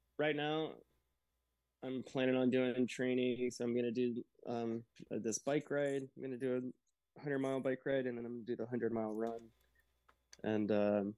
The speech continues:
that's gonna be to raise money to do the dive training, um, this summer. We're gonna plan to do that, like, Independence Day weekend, somewhere around July fourth. I think the actual dates will work out, like, the first, second, and third,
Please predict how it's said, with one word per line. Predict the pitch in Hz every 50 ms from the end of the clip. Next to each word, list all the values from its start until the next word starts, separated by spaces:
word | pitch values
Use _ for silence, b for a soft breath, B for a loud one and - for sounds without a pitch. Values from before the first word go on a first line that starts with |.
| _
that's | - 107 104 -
gonna | - 113 107 104
be | 101 107 104
to | 104 104
raise | 104 107 107 104 98
money | 110 107 107 107 104
to | 107 101
do | 101 107 107 107 107 101 - _ _
the | - 113
dive | 104 110 104 104 104
training, | - 113 110 110 107 107 104 110 - - - - -
um, | 107 107 104 104 101 101 107 107
this | - 110 110 -
summer. | - - - - 123 120 120 120 117 120 113 113 113 - -
We're | - 117 107 - -
gonna | 117 113 110 107
plan | - - 117 110 107 107
to | 107
do | 101 110 110
that, | 107 110 107 -
like, | 113 110 - -
Independence | - 107 101 - - 104 107 107 104 -
Day | - 110 107
weekend, | 101 104 107 104 - 104 107 107 107 -
somewhere | - - 113 113 110 110 107
around | 110 107 107
July | 104 104 107 107 104
fourth. | - - - 113 110 104 -
I | 107
think | - 131 117 117
the | 117
actual | 117 - - 110 107
dates | 98 - 113 110 110 - - -
will | - 107 110
work | 110 104 -
out, | 110 110 98
like, | 76 101 110 -
the | 107 104
first, | - - 113 107 -
second, | - 107 107 - -
and | - 110 107
third, | - 104 104 104 107 104